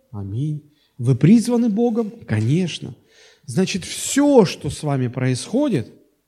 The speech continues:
всё контролируется Богом, и в конечном итоге всё будет содействовать ко благу.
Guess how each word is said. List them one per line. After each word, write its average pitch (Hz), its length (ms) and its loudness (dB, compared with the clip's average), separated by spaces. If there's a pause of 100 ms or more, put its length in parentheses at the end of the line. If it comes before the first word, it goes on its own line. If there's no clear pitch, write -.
(1120)
всё 233 600 2
контролируется 156 840 2
Богом, 123 520 2 (240)
и 151 60 -6
в - 80 -6
конечном 233 640 0
итоге 151 360 2
всё 156 340 -2
будет 208 300 -4
содействовать 151 800 -4
ко 233 120 -8
благу. 214 520 -6